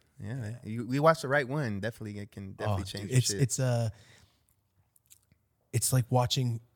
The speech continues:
Speaker 2: it's like watching a podcast. You start looking at these people like friends. You start to getting to know 'em a little more. It's
Speaker 1: Oh,
Speaker 2: more,
Speaker 1: yeah.
Speaker 2: it's, it's a little more in depth, and nobody had ever really done that before.
Speaker 1: For sure.
Speaker 2: So what, what was the first video that you were, you were featured in?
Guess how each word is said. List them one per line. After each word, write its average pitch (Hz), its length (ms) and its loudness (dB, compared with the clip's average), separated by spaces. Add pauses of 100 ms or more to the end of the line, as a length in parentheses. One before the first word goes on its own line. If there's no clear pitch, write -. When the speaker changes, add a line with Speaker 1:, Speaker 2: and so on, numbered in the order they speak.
(420)
Speaker 2:
it's - 140 0
like 165 80 4
watching 156 280 4
a 113 60 2
podcast. 98 640 -6
You 113 80 2
start 117 220 2
looking 123 200 0
at 117 60 2
these 110 100 0
people 123 240 -2
like 101 100 -4
friends. 113 480 -4
You 107 60 -6
start 107 160 0
to - 60 -14
getting 101 160 -4
to 101 80 -4
know 117 180 4
'em 113 60 2
a 107 60 2
little 98 140 2
more. 98 180 -2
It's 92 140 -2
Speaker 1:
Oh, 113 60 2
Speaker 2:
more, 107 160 4
Speaker 1:
yeah. 120 60 -4
Speaker 2:
it's, - 140 -4
it's - 180 -6
a 113 60 4
little 117 220 4
more 113 220 0
in 107 220 -2
depth, 113 260 0
and 107 120 -4
nobody 113 240 2
had 110 100 2
ever 107 160 0
really 104 200 0
done 101 220 -2
that 90 180 -8
before. - 340 -12
Speaker 1:
For 113 120 -8
sure. 98 300 -8 (120)
Speaker 2:
So - 140 8
what, 127 120 10
what 135 160 2
was 143 120 4
the 131 60 2
first 120 380 -2
video 113 320 4
that 101 140 0
you 104 220 2
were, 78 140 -6 (100)
you 107 160 2
were 92 140 4
featured - 340 -6
in? - 120 -16